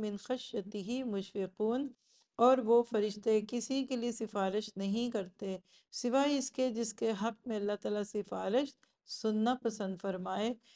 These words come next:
और इन फरिश्तों का अपना हाल ये है कि वो इसके डर से कांप रहे होंगे।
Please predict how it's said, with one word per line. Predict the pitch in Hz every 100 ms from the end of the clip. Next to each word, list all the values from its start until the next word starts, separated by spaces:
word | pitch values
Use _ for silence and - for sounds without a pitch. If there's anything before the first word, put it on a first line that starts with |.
| - _ -
और | 247
इन | 254
फरिश्तों | 247 214 208 - 226
का | 220
अपना | 214 208 208 208
हाल | 196 196 214 202
ये | 196 196
है | 202 226
कि | -
वो | 208 196
इसके | 196 - 185
डर | 185 180
से | - 247 285 - _ _ -
कांप | 180 185 190 202 196 190
रहे | 180 180 175
होंगे। | 180 180 175 180